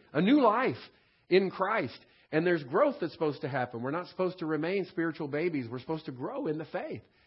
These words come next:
Very important for them to understand that. And this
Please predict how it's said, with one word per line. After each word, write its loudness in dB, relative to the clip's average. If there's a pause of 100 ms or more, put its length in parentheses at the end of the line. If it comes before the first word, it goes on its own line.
(120)
Very 2
important 0
for -10
them 0
to -6
understand -2
that. -4 (340)
And 4
this 8